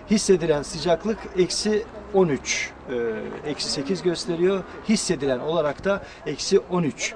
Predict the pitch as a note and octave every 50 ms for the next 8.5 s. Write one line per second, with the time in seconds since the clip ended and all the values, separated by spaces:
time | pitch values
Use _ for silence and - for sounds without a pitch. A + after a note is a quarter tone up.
0 | - - C3+ C#3+ C#3 C3 A#2+ A#2+ A#2 A#2 A2+ - - - - F3 - A2 B2+ D3+
1 | D#3 C#3 C#3 D3+ E3+ G3 F#3 - - - - - - C#3 C#3 C#3 C3+ C3 - -
2 | - - - - C3+ - - - F#3 F3+ - - - A3+ A3 F#3 D3 C#3 - -
3 | C#3 B2 A#2 A2+ G#2 G#2+ A#2 - A2+ B2 C3 B2 - - - - F3+ G3+ G3+ D3
4 | C#3+ B2 G#2 - - - - C3+ A#2+ A#2 A#2 - - F#3 G#3 G3 - D#3+ D3+ D#3+
5 | D#3+ D3+ C#3 - C#3+ C3 - D#3+ D3 D3 C#3+ - - D3+ D#3+ D3+ D3+ D3 C#3 C3
6 | - D#3 C#3+ A#2 B2 C3+ D3+ E3 C#3 C#3 C3 - C#3 C3+ C3 C3+ C3 A#2+ - C3+
7 | C3 C#3 E3+ E3+ - - - - - - - - D3 C3 B2+ B2 C#3 C#3+ D3 C#3
8 | - - F3 F3+ D#3 F3 G3+ G#3 G3+